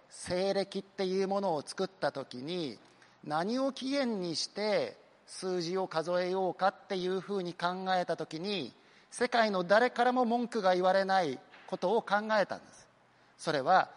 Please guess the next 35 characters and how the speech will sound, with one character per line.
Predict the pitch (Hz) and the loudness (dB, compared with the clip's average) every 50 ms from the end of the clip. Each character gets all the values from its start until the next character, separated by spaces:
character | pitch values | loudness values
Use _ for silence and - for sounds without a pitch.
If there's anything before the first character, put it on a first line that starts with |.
| - - - | -20 -20 -16
キ | - - 180 | -10 -6 -6
リ | 175 214 | -4 -4
ス | - - | -4 -4
ト | - 226 | -4 -2
の | 233 233 233 226 | -2 -2 -2 -4
誕 | 233 - 180 208 220 233 226 202 | -6 -6 -6 -4 -4 -4 -4 -2
生 | 214 233 | 0 0
を | 233 226 233 240 208 151 - - - | 0 2 2 2 2 0 -2 -6 -4
元 | 147 143 180 202 202 | -4 -4 -4 -4 -4
年 | 208 220 220 | -4 -4 -4
と | 214 - 220 | -4 -4 -2
し | 202 - - 247 | -2 -2 -2 -2
よ | 254 262 233 156 | 0 0 0 -2
う。 | - - - - _ _ _ _ _ _ _ _ _ _ | -4 -8 -16 -20 _ _ _ _ _ _ _ _ _ _
そ | - - 226 | -8 -6 -6
し | - | -4
て、 | 220 | -6
そ | - - 220 | -6 -6 -6
こ | - 254 254 | -6 -6 -2
か | - 262 | 0 4
ら | 262 269 269 233 | 6 6 6 4
数 | - - - 214 220 185 233 233 220 | 4 0 -2 -2 -2 0 0 0 0
え | 196 170 | 0 0
る | 151 180 208 202 180 - - - - | 0 0 0 0 0 -2 -8 -16 -12
暦 | - - 190 220 254 269 285 294 | -6 -2 0 0 0 0 0 0
を | 247 | -2
作 | - - - - | -2 -4 -4 -4
ろ | 175 160 117 92 - | -4 -2 -4 -6 -10
う。 | - _ _ _ _ _ - - - _ - | -18 _ _ _ _ _ -20 -20 -20 _ -6
こ | - - | 0 2
れ | 233 262 | 4 6
だ | 277 285 | 6 4
っ | 285 - - | 4 4 2
た | 254 247 | 4 6
ら | 254 262 240 175 - - | 8 8 8 8 6 0